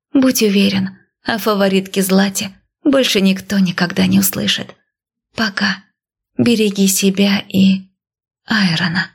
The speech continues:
Злата». На глаза вновь стали наворачиваться злые слезы. Но я написала правду. На Джонатана не сердилась. Работа у него такая, и личные интересы здесь неуместны.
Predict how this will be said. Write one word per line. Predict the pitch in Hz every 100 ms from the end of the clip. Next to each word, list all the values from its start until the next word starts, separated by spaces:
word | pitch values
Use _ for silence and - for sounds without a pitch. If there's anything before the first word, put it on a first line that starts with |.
| _ _ _ _ _ _ _ _
Злата». | 240 202 170 165 - - _ _ _ _ _ _ _ _ _ _ -
На | 277 240
глаза | 220 202 202
вновь | 190 202 208
стали | - - 196 196
наворачиваться | 196 196 196 196 202 190 190 190
злые | 190 175 90
слезы. | - 208 214 - 202 - _ _ -
Но | 254 233
я | 196
написала | 190 190 190 - 180 185
правду. | 202 196 190 - - _ _ _
На | 240 220
Джонатана | 190 190 208 196 190 185 190 - -
не | 240
сердилась. | - 214 190 214 208 190 - - _ _ _
Работа | - 254 214 226 226
у | 190
него | 190 180
такая, | 185 190 190 196 202 196 - _
и | 254 240
личные | 233 - 214 202 202
интересы | 196 202 208 - - 196 _ _
здесь | 240 214 233 -
неуместны. | 196 175 175 185 - 208 190